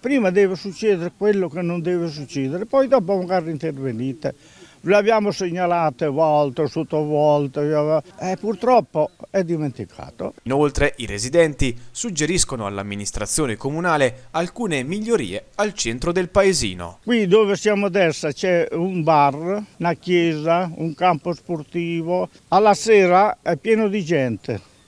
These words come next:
Speaker 1: La velocità delle macchine è impossibile fermarle perché vanno forte.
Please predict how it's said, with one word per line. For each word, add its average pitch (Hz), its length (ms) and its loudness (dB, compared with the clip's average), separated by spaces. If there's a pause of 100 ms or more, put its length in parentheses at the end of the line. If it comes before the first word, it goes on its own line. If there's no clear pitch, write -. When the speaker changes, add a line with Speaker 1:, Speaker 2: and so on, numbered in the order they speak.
(340)
Speaker 1:
La 180 180 2
velocità 190 560 0
delle 175 300 2
macchine 147 640 -4
è 156 100 -8
impossibile 165 680 -4
fermarle 143 580 -4
perché 127 260 -10
vanno 123 260 -4
forte. 135 640 -6